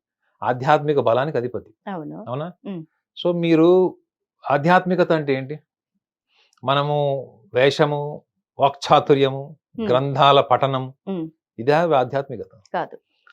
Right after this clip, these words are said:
Speaker 1: ఆధ్యాత్మికత అంటే బయట ప్రపంచంతో సంబంధం లేని నీలో, నీలో నువ్వు మాత్రమే ట్రావెలింగ్ చేసి
Speaker 2: మ్మ్. నీ
Speaker 1: నీకు
Speaker 2: ఆత్మను
Speaker 1: నువ్వు, నీకు,
Speaker 2: దేవునితో
Speaker 1: నీకు నువ్వు
Speaker 2: అనుసంధానం
Speaker 1: సమాధానం
Speaker 2: చేసుకో.
Speaker 1: చెప్పుకునేది.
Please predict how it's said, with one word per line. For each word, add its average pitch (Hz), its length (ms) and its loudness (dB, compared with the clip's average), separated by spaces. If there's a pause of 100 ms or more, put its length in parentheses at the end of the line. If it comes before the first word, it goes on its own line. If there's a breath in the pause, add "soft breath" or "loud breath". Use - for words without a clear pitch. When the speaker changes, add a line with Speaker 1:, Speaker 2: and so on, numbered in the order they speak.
Speaker 1:
ఆధ్యాత్మికత 151 500 0
అంటే 131 240 -2
బయట 147 300 0
ప్రపంచంతో 147 440 -2
సంబంధం 135 520 -6
లేని 127 280 -6
నీలో, 131 800 0
నీలో 135 320 2
నువ్వు 127 260 0
మాత్రమే 156 480 2
ట్రావెలింగ్ 135 480 -2
చేసి 196 280 -12 (160)
Speaker 2:
మ్మ్. 175 200 -10 (500)
నీ 202 140 -4
Speaker 1:
నీకు 185 220 4
Speaker 2:
ఆత్మను 175 140 6
Speaker 1:
నువ్వు, 175 160 6
నీకు, 151 100 4
Speaker 2:
దేవునితో 151 320 2
Speaker 1:
నీకు 175 180 4
నువ్వు 180 280 6
Speaker 2:
అనుసంధానం 185 260 2
Speaker 1:
సమాధానం 165 520 4
Speaker 2:
చేసుకో. 143 100 0
Speaker 1:
చెప్పుకునేది. 123 420 -2